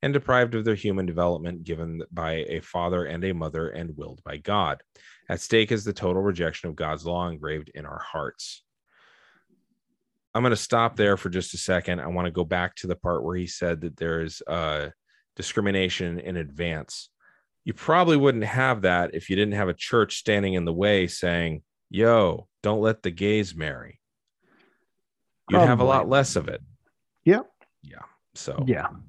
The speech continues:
Speaker 1: I'm gonna go back to his quote, though.
Speaker 2: Yeah.
Speaker 1: He says, he continues, "Let us not be naive.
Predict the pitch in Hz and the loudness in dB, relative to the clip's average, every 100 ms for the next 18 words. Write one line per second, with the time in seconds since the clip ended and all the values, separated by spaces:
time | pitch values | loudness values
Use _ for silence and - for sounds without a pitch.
0 | _ _ - 101 92 107 104 101 104 110 | _ _ -4 -2 2 4 4 2 0 0
1 | 110 - 101 - 127 - - _ _ _ | 0 2 2 2 -2 -2 -6 _ _ _
2 | _ - - 110 98 85 73 82 - 120 | _ -20 -4 -4 0 -2 -2 -4 -4 -6
3 | - 90 95 73 67 - _ _ _ _ | -4 -4 -6 -6 -10 -12 _ _ _ _
4 | 107 135 156 - 120 135 147 151 139 127 | 4 6 4 0 2 2 2 2 4 2
5 | 113 92 - | 0 -2 -8